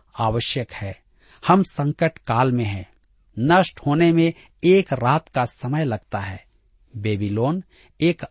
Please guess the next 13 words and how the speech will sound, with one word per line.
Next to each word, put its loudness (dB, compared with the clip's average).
अजेय -2
राष्ट्र -4
था, -4
परंतु 0
एक 2
ही -2
रात 2
में 0
उसका -6
पतन -4
हुआ। -6
सिकंदर 0
महान 0